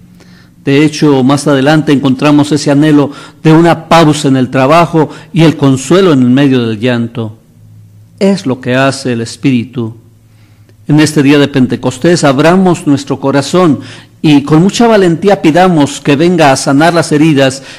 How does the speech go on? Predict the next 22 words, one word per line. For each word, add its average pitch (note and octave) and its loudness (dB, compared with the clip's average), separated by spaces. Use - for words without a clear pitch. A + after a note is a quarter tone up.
que D3+ 2
lave F#3+ 4
nuestras D#3 0
inmundicias, C#3+ 0
que D#3 -2
fecunde D#3 2
nuestros C3 -4
desiertos D3 -2
y D#3+ 0
doblegue C#3 2
nuestras A#2 -6
soberbias. A#2+ -4
No E3 0
tengamos D3 0
miedo. A#2 0
El C#3+ 0
Espíritu C#3 -2
endereza, C3 0
alienta, C#3 0
fortalece D3 0
y B2+ 0
anima. B2 0